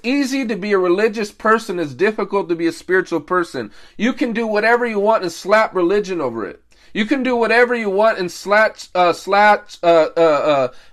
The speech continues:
uh, slap, uh, churchianity to it and say it's Christianity. It's easy.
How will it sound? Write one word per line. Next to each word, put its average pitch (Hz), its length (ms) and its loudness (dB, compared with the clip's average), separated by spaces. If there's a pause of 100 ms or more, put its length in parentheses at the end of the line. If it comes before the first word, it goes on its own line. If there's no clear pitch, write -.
(200)
uh, 143 220 2
slap, 208 520 4
uh, 165 180 6
churchianity 202 960 -2
to 131 200 -6
it - 160 -12 (260)
and 139 100 -10
say 202 280 0
it's - 180 -4
Christianity. 175 1000 -4 (880)
It's 220 200 -4
easy. 247 560 -4